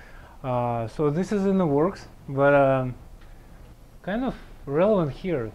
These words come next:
to manufacture and production and all that stuff. Think about ordering plastic pellets from China and making a three D printer parts and exporting it.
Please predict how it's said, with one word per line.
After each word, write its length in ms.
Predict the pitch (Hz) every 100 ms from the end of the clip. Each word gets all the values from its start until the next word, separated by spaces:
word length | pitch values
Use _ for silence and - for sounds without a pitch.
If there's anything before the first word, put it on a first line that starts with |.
| -
to 120 | 139
manufacture 680 | 143 156 160 165 165 -
and 120 | 143 131
production 480 | 135 131 147 -
and 80 | 123
all 100 | 127
that 180 | 123 113
stuff. 300 | - 131 107 - - - - - - - - - - - - - - - - - - - - - - - -
Think 180 | - 175
about 340 | 180 170 156 135 - 175
ordering 440 | 170 180 160 160
plastic 460 | 139 165 160 151 -
pellets 340 | 151 143 123
from 260 | - 131 117
China 440 | - 151 135 113 - - - - - - - - -
and 180 | 135 139
making 440 | 156 160 160 139
a 40 | 123
three 280 | - 151
D 140 | 147 139
printer 580 | - 151 147 127 117 113 - - - - - - - - -
parts 340 | 143 139 160 151
and 140 | 127
exporting 560 | 147 - - 113 -
it. 100 | 107